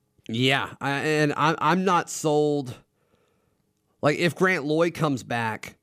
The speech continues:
I'm not sold that D Davis would even be the backup.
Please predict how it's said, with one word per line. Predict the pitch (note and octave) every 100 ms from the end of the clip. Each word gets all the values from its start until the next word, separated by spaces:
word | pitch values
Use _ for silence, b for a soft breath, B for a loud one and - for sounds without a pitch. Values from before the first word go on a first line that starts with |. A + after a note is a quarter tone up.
| _ _ _ _ _ -
I'm | C#3+ F3
not | F3 D#3+ -
sold | D#3+ D3+ D3 B2
that | C3 A2+
D | D3 C#3
Davis | C3+ C#3 B2+
would | C3+
even | B2+ B2
be | B2
the | G#2
backup. | A#2 A#2+ - E2 -